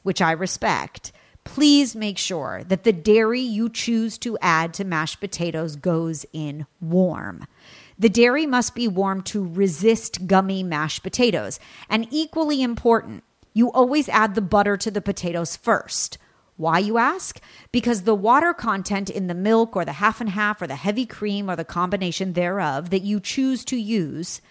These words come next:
combines with the starch molecules of your potato, and it tends to make the potatoes gluey. But when you add the butter first,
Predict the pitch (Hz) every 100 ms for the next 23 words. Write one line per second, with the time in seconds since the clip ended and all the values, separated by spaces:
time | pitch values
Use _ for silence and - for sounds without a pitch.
0 | _ _ _ - 220 196 233 262 311 302
1 | 220 220 220 180 - - 262 277 311 -
2 | 190 175 165 156 180 170 170 170 156 170
3 | 156 196 - 339 220 139 156 - _ -
4 | - 208 220 - 196 196 185 - 214 180
5 | 165 - 196 - - 160 151 160 156 156
6 | 233 349 240 117 - - _ _ _ _
7 | _ _ _ _ - 240 247 240 247 208
8 | 262 285 208 185 151 - - 370 175 160
9 | - -